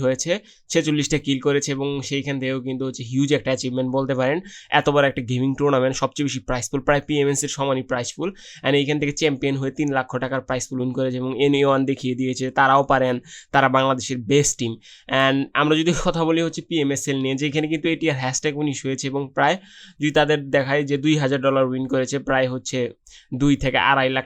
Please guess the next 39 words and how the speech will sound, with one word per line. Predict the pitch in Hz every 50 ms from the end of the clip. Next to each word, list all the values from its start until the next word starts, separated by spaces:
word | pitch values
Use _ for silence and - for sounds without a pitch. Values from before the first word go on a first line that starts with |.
| - -
টাকার | 131 127 123 120
কাছাকাছি, | 127 131 127 127 127 127 131 131 135 131 131
যেখানে | 143 143 139 147 143 143 147 143 143
ওয়ান | 143 143 143 147 147
esports | 139 - - 143 131 - -
পিএমএসএল | 151 151 147 147 147 139 - 151 151 151
না | 151 147
খেলেই | 143 - 143 139 151 160 170 170 160 - - - - -
এটিআর | 151 151 - 147 151 147 139 131 -
থেকে | 135 139 139
বেশি | 143 147 135 - 135 131
ইনকাম | 127 127 139 135 127 127
করেছে | 131 131 127 127 131
একটা | 123 - -
এয়ারটেলের | 131 131 131 131 131 127 135 135 135 127 135
টুর্নামেন্ট | 131 131 127 127 127 127 117
খেলে। | 131 127 135 135
সামনে | 135 135 131 131 131 131
রয়েছে | 135 135 127 123 - 131
আবার | 127 127 131 127 - - _ - - - -
ওপ্পোর | 156 151 - - 147 143 139
টুর্নামেন্ট, | 139 139 131 131 139 135
সেইটাও | - 143 135 127 139 135 135
খেলবে | 131 135 127 127 127 147 156 160 147
বাংলাদেশের | 139 139 135 123 - - 127 123 135
দলগুলা। | 139 127 120 131 135 147 180 190 - - - - - - - 135 143
And, | 143 139 139 143 143
আহ, | 143 143 139
সামনে | 139 - 160 147 147 147 147 147
এই |
বিষয় | 143 143 143 - 139 139
নিয়ে | 135 131 127
অনেক | 127 120 -
কথাও | 131 127 127 123 127 123 113 -
হইতে | 135 139 139 160 160
পারে, | 147 131 123 120 120
কেননা | 131 143 147 147 151 151
যে | 147 151 160 156
এখানে | 139 151 151 156